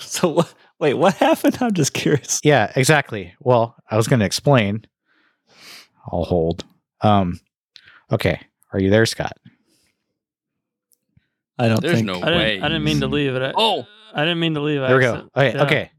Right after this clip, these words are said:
Speaker 1: Okay.
Speaker 2: So, ne-, I sent that bracelet thing to Nicole, the Scott Boras Saves Lives. And
Speaker 4: I
Speaker 2: weeks
Speaker 4: do
Speaker 2: went
Speaker 4: save lives. I save a lot
Speaker 2: we-,
Speaker 4: of lives.
Speaker 2: weeks go by, and then all of a sudden I get a message from Nicole. She says, "Milk jugs." Like, okay.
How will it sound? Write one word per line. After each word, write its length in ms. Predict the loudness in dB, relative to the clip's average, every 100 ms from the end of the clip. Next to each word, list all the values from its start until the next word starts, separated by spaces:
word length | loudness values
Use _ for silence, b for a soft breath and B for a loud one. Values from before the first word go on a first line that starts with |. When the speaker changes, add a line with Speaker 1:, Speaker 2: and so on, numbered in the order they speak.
| -8
Speaker 1:
Okay. 420 | -6 -2 -2 -2 0
Speaker 2:
So, 360 | 4 4 2 _ _ b b b b _ _
ne-, 180 | 0 0 -2
I 180 | -2 0
sent 260 | 2 0
that 300 | 2 0 0 _ _ -2
bracelet 420 | 0 2 0 0
thing 240 | 0 0 0
to 120 | 0
Nicole, 580 | 0 0 0 0 -2 -2
the 140 | -2
Scott 280 | 0 0 0
Boras 240 | 0 0 0
Saves 240 | 0 0
Lives. 400 | 0 -2 -4 -10 _ B B B B B
And 140 | -6 -4 -10
Speaker 4:
I 40 | -2
Speaker 2:
weeks 320 | 2 2 2
Speaker 4:
do 60 |
Speaker 2:
went 100 | 0
Speaker 4:
save 100 | 0
lives. 340 | -8 -12 -14 -18
I 80 | -14
save 200 | -10 -8
a 20 | -6
lot 160 | 2
Speaker 2:
we-, 120 | 2
Speaker 4:
of 60 | 2
lives. 120 | -4 B B 0
Speaker 2:
weeks 380 | 0 0 -4
go 260 | 2 4 4
by, 400 | 4 2 0 -2
and 140 | 0 2
then 100 | 2
all 100 | 2
of 60 |
a 40 | 2
sudden 180 | 2 4
I 40 |
get 180 | 4 4
a 240 | 2 2
message 320 | 0 0 -2
from 180 | -2 0
Nicole. 600 | 0 -2 -2 0 -2 -6 -8
She 140 | -6
says, 280 | -2 -2 0
"Milk 280 | 0 -2 -4
jugs." 480 | -8 -8 -10 -16 -8
Like, 300 | -4 -4 -4
okay. 400 | -4 -2 -2